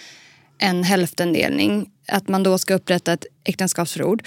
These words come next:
Och det kan ju vara precis tvärtom, för som Josefin sa kan det ju vara så att den ena personen har fått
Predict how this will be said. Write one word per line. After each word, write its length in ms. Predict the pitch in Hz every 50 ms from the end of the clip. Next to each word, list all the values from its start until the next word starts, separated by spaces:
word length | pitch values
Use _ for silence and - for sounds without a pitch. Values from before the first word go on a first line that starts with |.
| - - -
Och 200 | - - - 202
det 100 | 185 220
kan 440 | - - - 233 277 320 339 339 302
ju 80 | 262
vara 280 | 208 185 175 - - 185
precis 340 | - - 185 - 190 180 170
tvärtom, 560 | - - 180 175 - _ - 254 196 180 180
för 140 | - - 180
som 220 | 180 - 196 196
Josefin 440 | 190 196 - 214 190 - 262 269 269
sa 220 | - - 185 170 175
kan 180 | - 196 180
det 40 | 175
ju 60 | 180
vara 140 | 156 160 170
så 100 | - -
att 40 | 170
den 160 | 180 185 -
ena 280 | - 233 240 240 262 277
personen 480 | - 294 240 - 196 175 175 175 175
har 80 | 170 170
fått 520 | - - - - 285 - - _ - -